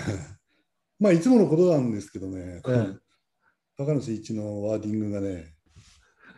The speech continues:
Speaker 1: <laughs> 評判でした。一つはね、
Speaker 2: うん。
Speaker 1: マザー・テレサ。
Speaker 2: あ、マザー・テレサね、言った言った。はいはい。
Speaker 1: いやー、お家に帰ってね、大事な人を、
Speaker 2: うん。
Speaker 1: うん、大事にしなさ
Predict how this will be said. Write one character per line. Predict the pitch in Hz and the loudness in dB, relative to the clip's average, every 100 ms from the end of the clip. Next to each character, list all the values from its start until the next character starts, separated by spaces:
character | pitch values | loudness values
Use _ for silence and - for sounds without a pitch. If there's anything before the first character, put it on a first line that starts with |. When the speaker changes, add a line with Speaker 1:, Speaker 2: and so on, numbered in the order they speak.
| _ - - _ | _ -20 -20 _
Speaker 1:
<laughs> | 156 - 117 | -8 -6 -6
評 | |
判 | 110 104 | -6 -6
で | 95 | -8
し | |
た。 | - _ _ _ _ _ _ _ _ - _ - _ - 403 _ - _ _ | -14 _ _ _ _ _ _ _ _ -20 _ -20 _ -20 -20 _ -20 _ _
一 | - 180 | -10 -4
つ | 117 | -2
は | 95 | -2
ね、 | 95 - - - _ _ _ 107 92 - | -6 -10 -18 -20 _ _ _ -16 -16 -12
Speaker 2:
う | |
ん。 | 98 | -4
Speaker 1:
マ | 120 | 0
ザ | 139 | 2
ー・ | 143 | 0
テ | |
レ | 101 | -4
サ。 | - - _ _ _ _ _ _ _ _ _ | -6 -14 _ _ _ _ _ _ _ _ _
Speaker 2:
あ、 | 139 | 0
マ | 151 | 2
ザ | 156 | 4
ー・ | 165 | 4
テ | 165 | 2
レ | 120 | 0
サ | 90 | 0
ね、 | 147 | 0
言 | 147 139 | 0 2
っ | |
た | 143 | 0
言 | 120 | 0
っ | |
た。 | 107 98 _ _ | -2 -8 _ _
は | - 104 | -8 -8
い | |
は | 95 - _ - | -8 -14 _ -14
い。 | 113 135 | -10 -6
Speaker 1:
い | |
や | 139 139 139 139 135 135 131 127 | -6 -4 -4 -4 -4 -4 -6 -8
ー、 | 127 _ _ - - - - | -16 _ _ -20 -20 -20 -4
お | 135 | 0
家 | 147 151 | 0 0
に | 156 | 0
帰 | 160 | 2
っ | 147 147 | 2 0
て | 131 120 117 113 | -2 -2 0 -2
ね、 | 117 165 - | -2 -4 -4
大 | 123 | -2
事 | 123 | 0
な | 139 | -2
人 | 139 143 | -2 -2
を、 | 123 107 127 | -2 -6 -14
Speaker 2:
う | |
ん。 | - - _ _ _ _ - | -20 -20 _ _ _ _ -16
Speaker 1:
う | |
ん、 | 110 98 90 | -12 -12 -10
大 | 107 | -8
事 | 110 | -6
に | 101 | -6
し | 95 | -8
な | |
さ | 92 | -12